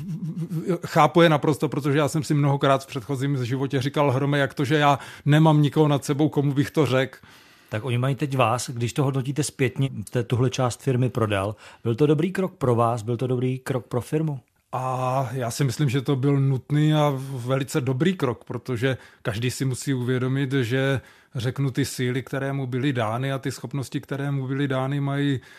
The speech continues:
Speaker 1: určitý limit, a jestliže má firma fungovat, tak, eh, musí žít dál, je potřeba tu štafetu předat, a jestliže někdo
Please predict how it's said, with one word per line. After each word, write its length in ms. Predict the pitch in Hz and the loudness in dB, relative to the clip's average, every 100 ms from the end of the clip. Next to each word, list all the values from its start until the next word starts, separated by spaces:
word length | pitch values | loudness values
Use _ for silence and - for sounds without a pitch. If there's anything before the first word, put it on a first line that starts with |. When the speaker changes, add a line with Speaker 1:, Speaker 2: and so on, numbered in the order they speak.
| - | -10
Speaker 1:
určitý 420 | 135 110 147 156 | -8 -4 0 2
limit, 500 | 143 127 127 151 160 - | 4 2 2 2 0 -4
a 300 | 139 135 135 - _ | -2 0 -2 -6 _
jestliže 320 | 127 - 139 127 | -12 -6 -4 0
má 180 | 131 | 0
firma 480 | 131 - - 123 139 | -2 -6 -4 -2 -2
fungovat, 460 | 143 131 127 139 - - | -2 -2 0 -2 -4 -8
tak, 240 | 123 - | -8 -2
eh, 340 | 135 131 127 | 0 0 0
musí 380 | 127 127 - 147 | -4 -6 -4 -2
žít 180 | 123 139 | 0 -2
dál, 300 | 131 127 180 | 2 4 4
je 80 | 131 | 2
potřeba 380 | 131 - 127 127 | -2 -8 -8 -6
tu 120 | 131 | -6
štafetu 420 | - 113 135 139 | -8 -8 -8 -8
předat, 360 | 120 123 127 131 | -8 -6 -6 -4
a 60 | |
jestliže 420 | 123 - 139 143 | -6 -6 -4 -2
někdo 340 | 135 127 139 | -2 -2 -2